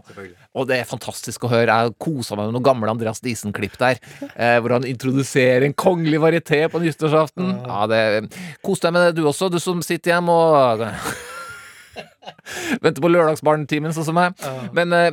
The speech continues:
Speaker 2: ja, nei, eh, det som skjedde i nitten sekstitre var at det var et geni som booka, fikk inn bandet som alle ungdommen snakka om, de med håret, du vet, de med den ukultiverte dialekten.
Speaker 1: Mm.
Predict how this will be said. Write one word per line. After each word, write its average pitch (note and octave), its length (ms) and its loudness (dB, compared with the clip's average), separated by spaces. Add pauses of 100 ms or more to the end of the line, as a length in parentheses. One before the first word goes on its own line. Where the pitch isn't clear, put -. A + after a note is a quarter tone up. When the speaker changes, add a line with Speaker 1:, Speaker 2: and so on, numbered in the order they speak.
Speaker 2:
ja, E3 180 4
nei, E3+ 180 2
eh, E3+ 240 2 (180)
det D#3 220 -2
som E3+ 120 -10
skjedde D#3 300 -2 (240)
i C#3+ 80 -4
nitten D3+ 240 -8
sekstitre D#3 480 -2
var B2+ 120 4
at G#2+ 80 -4
det B2+ 120 -2
var B2 120 4
et G#2 100 -6
geni A#2 260 -6
som A#2+ 300 -6
booka, C3 320 -2 (100)
fikk - 240 -6
inn A#2+ 220 -4 (400)
bandet G2+ 560 -2
som B2+ 280 -2 (280)
alle C#3 220 2
ungdommen A2 600 0 (180)
snakka A#2 400 -4 (140)
om, C#3+ 140 0 (280)
de B2+ 140 0
med B2+ 100 -2
håret, A2 340 2
du A#2 120 0
vet, B2+ 260 -2
de B2 100 -2
med A#2 120 0
den A#2+ 240 -2
ukultiverte G#2+ 1000 -2
dialekten. A#2 600 -4
Speaker 1:
Mm. G2+ 240 -6